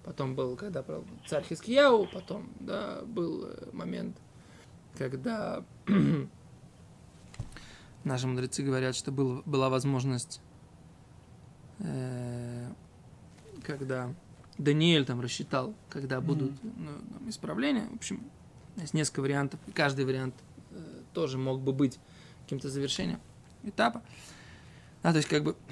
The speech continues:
Speaker 1: конец истории этого мира, он на самом деле неоднозначный. Он может быть, мог бы быть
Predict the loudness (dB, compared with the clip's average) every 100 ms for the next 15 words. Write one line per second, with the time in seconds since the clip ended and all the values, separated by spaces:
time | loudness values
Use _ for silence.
0 | -12 6 8 10 8 6 2 0 2 4
1 | 6 6 6 6 6 6 4 4 6 6
2 | 6 6 6 8 8 6 2 2 4 4
3 | 4 6 6 4 6 12 12 12 10 10
4 | 6 4